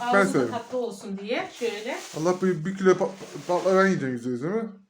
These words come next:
Speaker 2: Vallahi yiyin
Speaker 1: Ya
Speaker 2: oldu.
Speaker 1: ne adımı veriyoruz beni bütün gün. Vallahi o yiyor, bu yiyor diye.
Speaker 2: Yeter ki
Speaker 1: Sanki
Speaker 2: sen ye, ne olacak yani? Aa.
Speaker 1: Yukarı kes yavrum. Tamam.
Speaker 2: İnşallah güzeldir ya. Sordum ama taze mi? Taze dedi.
Speaker 1: Vallahi onu, o onun günahı yalan söylerse.
Speaker 2: Bilmiyorum
Speaker 1: Yanında da
Speaker 2: işte.
Speaker 1: kapalı, şurada da.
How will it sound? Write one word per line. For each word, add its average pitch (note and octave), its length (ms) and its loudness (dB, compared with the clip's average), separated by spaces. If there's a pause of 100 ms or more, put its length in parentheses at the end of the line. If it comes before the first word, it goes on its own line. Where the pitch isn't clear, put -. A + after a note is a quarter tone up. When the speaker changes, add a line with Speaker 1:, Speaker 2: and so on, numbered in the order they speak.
(160)
Speaker 2:
Vallahi G#3 360 -8
yiyin A#3 220 -10
Speaker 1:
Ya G#3+ 140 -6
Speaker 2:
oldu. C3+ 80 0
Speaker 1:
ne F3 60 4
adımı E3 400 4
veriyoruz D3+ 260 2
beni C#3+ 220 -2
bütün C#3+ 240 -8
gün. C3+ 160 -6
Vallahi C#3 340 0
o D3+ 140 2
yiyor, C#3+ 260 4
bu C#3 80 0
yiyor C3 240 -2
diye. C3 100 -4
Speaker 2:
Yeter - 220 -6 (200)
ki - 60 -4
Speaker 1:
Sanki E3 240 0
Speaker 2:
sen A#3+ 80 -4
ye, G#3 80 -10
ne A3 100 -6
olacak G#3+ 340 -8
yani? D#3 260 -10 (200)
Aa. F3+ 80 -12 (140)
Speaker 1:
Yukarı C#3 280 -2
kes A2+ 200 -8
yavrum. - 340 -8
Tamam. A#2 160 -4 (400)
Speaker 2:
İnşallah A3+ 440 -12
güzeldir G3+ 440 -8
ya. F#3 220 -10
Sordum B3 400 -6
ama B3+ 180 -8
taze A3+ 300 -8
mi? A#3+ 60 -4 (300)
Taze G#3+ 320 -10
dedi. A3 420 -12 (560)
Speaker 1:
Vallahi C3+ 260 -4
onu, C#3 240 -2
o E3+ 160 -4 (100)
onun F3 180 -6
günahı C#3 240 -4
yalan A2+ 200 -4
söylerse. A2+ 500 -8
Speaker 2:
Bilmiyorum G#3+ 260 -10
Speaker 1:
Yanında C#3 260 -2
da - 40 -4
Speaker 2:
işte. - 140 -14
Speaker 1:
kapalı, A2 280 -6
şurada A2 460 -10
da. - 40 -16